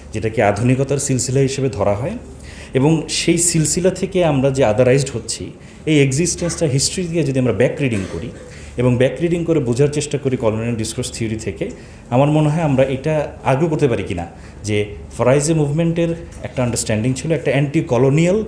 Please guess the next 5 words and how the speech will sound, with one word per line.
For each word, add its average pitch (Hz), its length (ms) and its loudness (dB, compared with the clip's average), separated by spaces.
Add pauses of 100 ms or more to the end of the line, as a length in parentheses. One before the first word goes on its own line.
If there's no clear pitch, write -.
(540)
আহ, 101 460 -4 (280)
ইন্ডিজিনাস 170 520 2
মডার্নিটি 127 420 2
ডেভেলপ 92 340 0 (100)
করা। - 200 -10